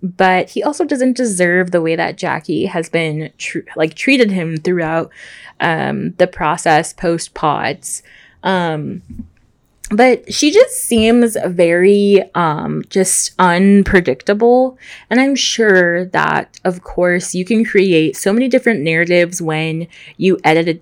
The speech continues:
hours and hours of footage. But she just seems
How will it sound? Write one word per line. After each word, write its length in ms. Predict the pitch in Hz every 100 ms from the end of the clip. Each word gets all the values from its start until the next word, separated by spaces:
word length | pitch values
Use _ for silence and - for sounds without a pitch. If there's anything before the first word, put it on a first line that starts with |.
| _
hours 440 | - 165 165 170 165
and 100 | 160
hours 500 | 151 143 156 156 156 -
of 460 | 156 143 147 175 -
footage. 760 | - 151 151 190 269 233 - - - - _
But 440 | 180 180 180 175 -
she 220 | - 311
just 380 | 480 - - -
seems 800 | - 214 190 190 196 180 -